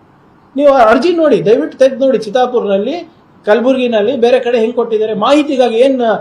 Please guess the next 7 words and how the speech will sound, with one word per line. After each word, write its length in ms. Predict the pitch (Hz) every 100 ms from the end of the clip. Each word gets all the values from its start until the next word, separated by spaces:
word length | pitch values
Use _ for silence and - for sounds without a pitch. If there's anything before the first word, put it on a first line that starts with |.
| - _ -
ಆ, 40 | 185 175 170 165 160
ಹೋಮ್ 300 | 147 220 302
ಡಿಪಾರ್ಟ್ಮೆಂಟ್‌ದವರು 640 | 277 262 262 254 247 247 233
ಸರ್ಕಾರ 380 | 202 214 269
ಎಲ್ಲ 240 | 269 247 254
ಇವ್ರೇನು 420 | 226 214 214 226
ಆಳ್ಮಕ್ಳ? 420 | 202 262 247 -